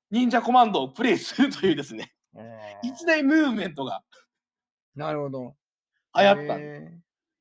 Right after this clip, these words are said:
Speaker 1: 本当になんかこう、
Speaker 2: ま
Speaker 1: まだネットなんてものがなかった時代だったんで、雑誌を見た仲間がそれをこう口で伝えて、
Speaker 2: うん。
Speaker 1: その口で伝えたのをさらに口で伝えてみたいなね、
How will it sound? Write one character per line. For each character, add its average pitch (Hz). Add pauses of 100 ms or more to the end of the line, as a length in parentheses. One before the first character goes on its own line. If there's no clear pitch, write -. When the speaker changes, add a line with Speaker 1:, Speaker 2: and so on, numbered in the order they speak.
(180)
Speaker 1:
本 339
当 320
に 311
な 294
ん 277
か 233
こ 165
う、 -
Speaker 2:
ま 269
Speaker 1:
ま -
だ 240
ネ 190
ッ 202
ト 285
な 302
ん 302
て 247
も 208
の 180
が 165
な 196
か 208
っ 196
た 139
時 151
代 151
だ 170
っ 165
た 123
ん 120
で、 139
雑 175
誌 262
を 247
見 262
た 202
仲 170
間 247
が 214
そ 185
れ 185
を 190
こ 247
う 214
口 -
で 240
伝 240
え 240
て、 240
Speaker 2:
う -
ん。 - (120)
Speaker 1:
そ -
の 247
口 254
で 311
伝 311 (180)
え 320
た 320
の 269
を 226
さ 311
ら 302
に 226
口 208
で 208
伝 208 (140)
え 196
て 220
み 180
た 143
い 123
な 110
ね、 117